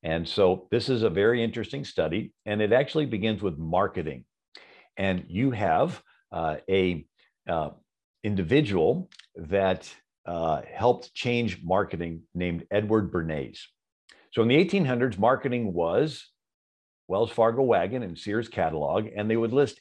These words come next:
every possible detail about a sewing machine. But then in the early nineteen hundreds, you had magazine ads, and they would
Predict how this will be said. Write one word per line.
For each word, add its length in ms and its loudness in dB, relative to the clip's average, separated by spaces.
every 420 -2
possible 540 -4
detail 540 0
about 200 0
a 20 -6
sewing 300 -10
machine. 280 -18
But 100 -2
then 140 6
in 60 4
the 40 4
early 220 6
nineteen 400 0
hundreds, 340 -4
you 80 4
had 220 4
magazine 500 -2
ads, 460 -8
and 640 -2
they 160 0
would 300 2